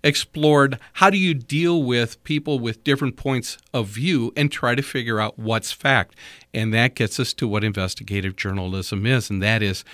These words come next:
trying to sift through all of the opinions out there and create a notion of, at least here's where you have some facts, and now instead of taking opinions and turning them into facts, take these facts and turn them into opinions.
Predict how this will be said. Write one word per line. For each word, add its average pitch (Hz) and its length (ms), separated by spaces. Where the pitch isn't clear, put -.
trying 123 300
to 107 100
sift - 260
through 107 260
all 117 200
of 98 100
the 95 140
opinions 147 520
out 92 220
there 95 300
and 127 240
create 120 540
a 113 80
notion 131 520
of, 113 320
at 147 160
least 165 400
here's 208 320
where 156 220
you 139 220
have 117 300
some 101 200
facts, 117 480
and 143 200
now 147 400
instead 147 420
of 139 100
taking 135 380
opinions 113 680
and 120 200
turning 143 300
them 110 140
into 139 200
facts, 92 420
take 220 300
these 156 240
facts 104 500
and 139 200
turn 135 260
them 117 240
into 101 320
opinions. 82 720